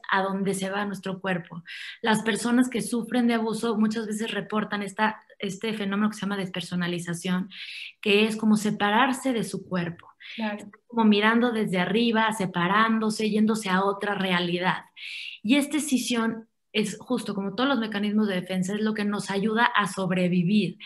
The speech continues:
Speaker 1: porque si nosotros, eh, lo, lo mantenemos cohesionado, podemos tener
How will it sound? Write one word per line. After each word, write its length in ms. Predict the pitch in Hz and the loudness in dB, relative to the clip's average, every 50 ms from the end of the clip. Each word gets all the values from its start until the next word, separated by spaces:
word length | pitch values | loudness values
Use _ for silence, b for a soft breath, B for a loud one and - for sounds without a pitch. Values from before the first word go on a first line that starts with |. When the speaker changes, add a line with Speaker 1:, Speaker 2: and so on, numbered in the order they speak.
| B B B B B B _ | B B B B B B _
Speaker 1:
porque 300 | - 214 208 214 226 214 | 0 0 2 2 0 0
si 160 | 220 - 233 | 0 2 2
nosotros, 720 | 220 220 214 214 214 - 277 311 - - 415 403 392 - B B B B B B B B B _ | 2 2 0 -2 -4 -6 -10 -8 -6 -6 -4 -4 -6 -8 B B B B B B B B B _
eh, 240 | 233 233 226 226 - | 0 2 2 2 2
lo, 340 | - 220 220 226 226 220 220 - | 2 2 4 4 2 2 0 2
lo 260 | 202 214 208 208 208 | 4 4 6 6 6
mantenemos 680 | 202 208 214 208 208 208 214 208 220 247 285 330 311 - | 6 6 6 6 6 4 4 6 6 6 6 4 2 0
cohesionado, 760 | - - 220 190 190 - 202 190 196 208 214 208 196 214 214 | -2 -2 -2 -2 -2 -4 -4 0 2 2 2 4 2 0 -2
podemos 360 | 214 214 220 240 269 269 277 | 0 0 2 4 2 2 0
tener 500 | - 226 214 220 220 220 220 220 - - | 0 2 4 4 4 4 0 -2 -8 -14